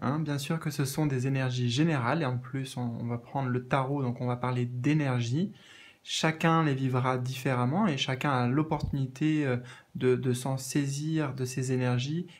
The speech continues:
et d'en faire, euh, bah, autre chose, enfin en tout cas, voilà, de, de l'appliquer à sa vie d'une autre manière. Voilà,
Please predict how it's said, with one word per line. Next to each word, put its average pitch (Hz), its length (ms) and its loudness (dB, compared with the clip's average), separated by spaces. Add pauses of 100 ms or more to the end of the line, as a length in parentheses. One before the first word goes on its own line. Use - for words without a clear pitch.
(120)
et 135 100 0
d'en 117 160 2
faire, 165 500 -2
euh, 113 1080 -4
bah, 117 280 -2
autre 151 300 0
chose, 147 380 0
enfin 123 180 -4
en 117 80 0
tout - 140 -10
cas, 160 220 -2 (300)
voilà, 117 200 0 (140)
de, 127 200 -4
de 117 260 -4
l'appliquer 135 540 0
à 147 120 0
sa 135 220 0
vie 165 240 0 (240)
d'une 135 220 2
autre 175 180 0
manière. 113 480 2 (720)
Voilà, 123 240 -2